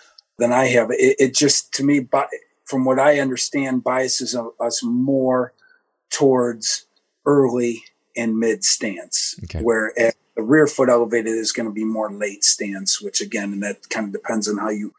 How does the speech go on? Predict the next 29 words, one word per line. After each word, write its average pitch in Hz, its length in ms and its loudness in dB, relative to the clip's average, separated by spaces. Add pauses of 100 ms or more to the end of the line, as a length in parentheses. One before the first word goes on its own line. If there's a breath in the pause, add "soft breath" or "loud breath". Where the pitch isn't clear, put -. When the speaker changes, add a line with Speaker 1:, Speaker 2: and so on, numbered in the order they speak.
(420 soft breath)
Speaker 1:
where 170 160 8
you 190 120 2
position 160 440 2
the 127 40 0
front 190 360 2
foot. 180 340 2
But 151 140 6
again, 147 300 4
any 147 200 0
of 135 60 0
those 135 180 0
other 135 160 0
people 127 300 -8
you've 117 120 -4
interviewed 123 440 0
and 117 100 -4
stuff, - 260 0
I 110 80 -8
think - 300 -4
would 117 140 -2
say 113 200 0
the 104 80 -8
same 113 300 -2
thing, 110 260 -6
probably 104 320 -10
a 98 40 -10
lot 101 220 -12
better 113 260 -4
than, 104 200 -14